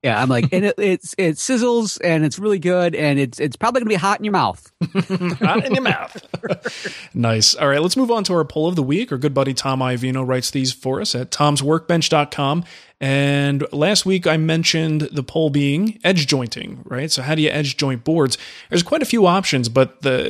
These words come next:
Speaker 2: it, it, the, the few at the end, there's quite a few of them, and they all are very, very low percentages. So let me just give you the top three. Uh, fifty-six percent, and we had over thirteen hundred people respond to this.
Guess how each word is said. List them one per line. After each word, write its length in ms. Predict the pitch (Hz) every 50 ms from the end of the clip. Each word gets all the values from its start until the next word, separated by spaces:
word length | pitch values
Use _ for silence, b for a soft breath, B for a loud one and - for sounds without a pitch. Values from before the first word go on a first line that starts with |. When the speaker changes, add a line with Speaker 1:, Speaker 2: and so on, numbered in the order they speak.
| - -
Speaker 2:
it, 120 | 147 - -
it, 420 | - - - - - - - -
the, 140 | 156 151 156
the 160 | - 147 147
few 280 | 135 - - 208 240 220
at 100 | 175 -
the 140 | 160 156 160
end, 460 | 151 170 190 190 175 139 139 139 - _ _ _ _
there's 460 | - 175 165 151 - 156 143 151 139
quite 300 | - - - - 196 208
a 40 | 190
few 200 | 180 - 202 214 196
of 80 | 180
them, 160 | 190 190 190
and 240 | 180 156 151 151 156
they 500 | 143 147 147 143 139 139 139 139 139 147 -
all 340 | - 143 143 147 151 151
are 140 | - 143 135
very, 300 | 127 120 127 143 143 139
very 200 | 131 139 131 131
low 200 | 123 131 127 123
percentages. 600 | 120 - 123 - - 139 127 120 113 127 127 -
So 120 | - - 131
let 100 | 135 147
me 60 | 151
just 160 | 143 139 -
give 100 | - 143
you 40 | 131
the 80 | 117 131
top 300 | - - 139 131 123 -
three. 260 | - 143 131 113 113 B B B B B B B B
Uh, 80 | 120 127
fifty-six 840 | - - 233 247 - - 277 254 - - - - 220 220 - - -
percent, 640 | - _ - 165 143 - - - 185 160 120 -
and 100 | 123 127
we 80 | 156 214
had 140 | 262 269 214
over 200 | 196 185 170 139
thirteen 460 | - - - 180 175 - - 180 170
hundred 220 | 160 156 151 139
people 260 | - 151 156 160 135
respond 480 | 120 120 117 - - - 151 165 170 170
to 80 | - 127
this. 180 | - - -